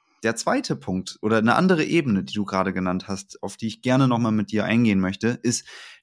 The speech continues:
die Frage, wo kommt denn eigentlich ein guter Song her, ja? Oder sonst irgendwas. Habe ich irgendeine Idee, weil ich so genial bin, also Spoiler, nein, sondern vielleicht,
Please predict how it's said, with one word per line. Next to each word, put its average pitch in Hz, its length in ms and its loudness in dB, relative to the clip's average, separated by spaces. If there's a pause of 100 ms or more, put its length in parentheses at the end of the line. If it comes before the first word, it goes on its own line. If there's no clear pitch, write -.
die 123 180 2
Frage, 117 560 2
wo 110 140 0
kommt 127 240 -2
denn 131 140 0
eigentlich 110 420 -2
ein 120 80 -2
guter 107 320 -8
Song 98 360 -4
her, - 400 -10
ja? 117 280 -2 (100)
Oder 104 340 -2
sonst 107 280 0
irgendwas. 80 540 -10 (420)
Habe 123 320 2
ich - 420 -6
irgendeine 135 640 0
Idee, 120 760 -2
weil 101 340 -2
ich 113 160 -6
so 110 140 -4
genial 98 560 2
bin, 110 160 2
also 90 180 -4
Spoiler, 92 520 2
nein, 95 640 0 (600)
sondern 165 720 2
vielleicht, 120 640 -4